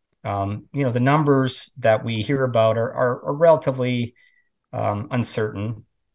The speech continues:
I think we have some idea, but they're not, you know, completely accurate. Uh, and there's a lot of fish that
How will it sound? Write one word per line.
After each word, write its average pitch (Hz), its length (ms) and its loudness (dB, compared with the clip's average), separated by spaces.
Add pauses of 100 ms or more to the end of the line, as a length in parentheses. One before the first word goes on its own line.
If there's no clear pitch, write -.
(280)
I 120 40 -8
think 143 160 -10
we 123 100 0
have 117 240 0
some 139 280 -2
idea, 110 400 0
but 117 180 -2
they're 107 120 -2
not, 123 380 -2
you 117 80 -4
know, 95 120 -4
completely 117 560 -6
accurate. 101 560 0 (640)
Uh, 101 360 -4 (100)
and 190 160 -4
there's 175 120 -2
a 170 40 2
lot 170 160 8
of 156 80 -2
fish - 360 -4
that 131 360 4